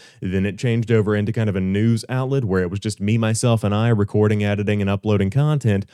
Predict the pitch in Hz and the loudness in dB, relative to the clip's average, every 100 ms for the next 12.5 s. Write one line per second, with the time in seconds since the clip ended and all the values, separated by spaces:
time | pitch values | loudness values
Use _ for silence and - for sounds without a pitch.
0 | - - 107 110 151 147 151 185 170 _ | -20 -12 -2 2 4 4 2 0 -2 _
1 | 151 156 160 160 156 165 180 160 170 196 | -6 -4 -2 -2 -2 2 2 2 -2 -4
2 | 185 107 85 113 - - 98 90 87 - | -4 -4 -4 -6 -6 0 2 0 -2 -4
3 | 82 90 98 98 110 123 135 151 170 190 | -6 -4 0 0 0 0 0 -2 -4 -4
4 | - 110 90 95 - 104 82 82 92 - | 0 0 0 -4 -4 -2 -2 -6 -6 -8
5 | - 107 - - 123 131 127 131 101 101 | -8 -14 -20 -4 0 2 2 -2 0 -2
6 | 98 95 90 87 82 - 160 135 90 90 | 0 -2 -4 -6 -8 -8 -4 -4 -4 -4
7 | 101 101 - 151 156 165 180 180 170 185 | -2 -4 -2 -2 -2 -2 -2 -2 -4 -2
8 | 180 175 208 98 90 92 98 101 92 104 | -2 0 -2 -2 -2 -2 -2 -2 2 2
9 | 95 92 92 101 110 107 107 104 101 90 | 2 -2 -2 -2 -2 -2 -2 -4 -6 -4
10 | 90 113 147 143 139 123 - - - 165 | -2 0 0 2 0 0 -4 -20 -6 -2
11 | 135 - 151 113 95 - 107 101 - - | 0 2 2 2 0 0 0 0 -2 0
12 | 110 98 92 82 | 2 2 -2 -4